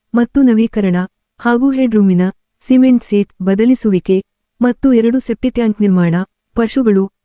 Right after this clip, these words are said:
ಆಸ್ಪತ್ರೆಯ ಪ್ರವೇಶ ದ್ವಾರ ಪ್ರವೇಶಿಸದಂತೆ ಕೌ ಕ್ಯಾಚರ್ ಹಾಗೂ ಗೇಟ್ ನಿರ್ಮಾಣ ಹಾಗೂ ಗೋಡೆಗಳ ಪ್ಲಾಸ್ಟರ್ ನಿರ್ವಹಣೆ, ನಂತರ ಒಳಾಂಗಣ ಮತ್ತು ಹೊರಾಂಗಣ ಗೋಡೆಗಳ ಸುಣ್ಣ ಬಳಿಯುವಿಕೆ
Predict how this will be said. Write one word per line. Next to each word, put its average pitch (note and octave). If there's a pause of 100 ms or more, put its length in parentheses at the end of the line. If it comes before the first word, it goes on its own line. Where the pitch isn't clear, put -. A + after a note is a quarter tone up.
(120)
ಆಸ್ಪತ್ರೆಯ C4+
ಪ್ರವೇಶ A3
ದ್ವಾರ F#3+
ಪ್ರವೇಶಿಸದಂತೆ F#3 (360)
ಕೌ B3
ಕ್ಯಾಚರ್ G3+ (340)
ಹಾಗೂ B3
ಗೇಟ್ A#3+
ನಿರ್ಮಾಣ F#3 (380)
ಹಾಗೂ B3
ಗೋಡೆಗಳ A3
ಪ್ಲಾಸ್ಟರ್ G3
ನಿರ್ವಹಣೆ, F3+ (360)
ನಂತರ A3+ (420)
ಒಳಾಂಗಣ A#3 (300)
ಮತ್ತು A3+
ಹೊರಾಂಗಣ A3+
ಗೋಡೆಗಳ F3+ (460)
ಸುಣ್ಣ C4
ಬಳಿಯುವಿಕೆ G3+